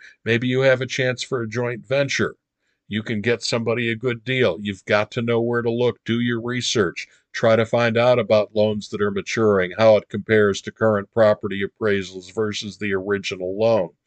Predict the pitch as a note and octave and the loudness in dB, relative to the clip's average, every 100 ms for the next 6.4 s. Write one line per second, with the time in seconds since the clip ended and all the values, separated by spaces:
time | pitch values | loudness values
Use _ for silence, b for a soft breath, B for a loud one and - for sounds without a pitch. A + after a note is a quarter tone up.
0 | B B B B - G#2+ G2+ B2+ D#3+ C#3 | B B B B 2 4 4 2 0 -2
1 | B2+ G#2+ A2+ G#2 F2+ G#2+ G#2 G#2+ - C#3+ | -6 -2 0 2 0 -2 -2 -4 0 4
2 | C3 B2 - A2 G2 B2 C3+ A2+ F#2+ G2 | 4 2 -6 -8 0 2 2 2 -2 -4
3 | G#2+ F#2 G#2+ G#2+ - A2+ G#2 G2+ F#2+ G#2+ | -8 -4 -2 -2 -4 0 0 2 0 2
4 | G#2+ G#2+ G#2+ A2+ G2+ F#2+ F#2 G2+ G2+ G#2+ | 0 0 0 2 0 -2 -2 -2 0 2
5 | G#2 G2+ F#2+ - A2 G#2+ - - - C#3 | 2 0 -4 -10 -8 -8 -10 -16 -4 -4
6 | C3+ G#2+ E2 - | -2 -4 -4 -8